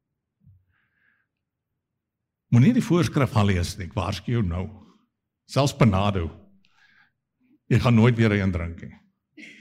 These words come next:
Vir Disprin. As die dokter, die kenner dit sê, dan glo ek hom en ek doen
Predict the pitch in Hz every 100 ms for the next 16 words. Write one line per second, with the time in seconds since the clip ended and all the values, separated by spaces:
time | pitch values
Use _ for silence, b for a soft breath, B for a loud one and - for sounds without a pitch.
0 | B B B B _ - 92 98 - 98
1 | 92 - _ _ _ _ _ - - B
2 | B B - 131 202 220 - 214 196 185
3 | - 180 190 165 151 131 - 135 127 127
4 | 113 - 170 165 120 - 107 104 98 98
5 | 113